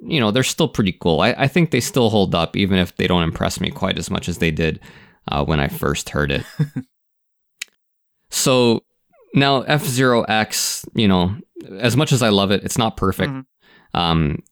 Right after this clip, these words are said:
Speaker 1: as we know, the key to the F-Zero experience is that sixty frames per second. But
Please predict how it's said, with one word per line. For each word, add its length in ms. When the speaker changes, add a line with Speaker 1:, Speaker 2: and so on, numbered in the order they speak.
Speaker 1:
as 280
we 160
know, 400
the 140
key 500
to 300
the 200
F-Zero 560
experience 680
is 240
that 180
sixty 320
frames 360
per 160
second. 540
But 300